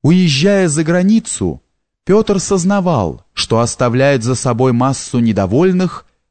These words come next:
во главе которых стояли стрельцы. Примкнувши к его стороне по чувству законности и отчасти по нерасположению к надменному выскочке Шекловитому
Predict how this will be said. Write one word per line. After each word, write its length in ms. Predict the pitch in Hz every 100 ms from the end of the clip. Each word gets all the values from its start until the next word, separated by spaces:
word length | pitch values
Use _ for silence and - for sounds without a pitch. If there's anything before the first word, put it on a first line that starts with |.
| -
во 140 | 95
главе 340 | 135 139 143 220
которых 420 | 196 185 196 190
стояли 520 | - 143 117 123 135
стрельцы. 720 | 123 - 120 113 - 98 76 - _ _ _ _ _ _ _ _ _ _ -
Примкнувши 680 | 147 151 165 185 - -
к 80 | 151
его 260 | 147 151 165
стороне 560 | - 147 135 139 156
по 140 | 139 127
чувству 440 | - 160 - 127
законности 960 | 120 123 - 147 160 120 104 - 87 78 _ _ _ -
и 60 |
отчасти 880 | 123 135 - 160 165 - - 151 147 _
по 60 | -
нерасположению 960 | 143 139 143 - 139 131 127 147 139 127
к 80 |
надменному 680 | 135 127 113 139 139 131 131
выскочке 580 | 117 135 - 127 - 117
Шекловитому 840 | - 117 110 110 190 - 90 73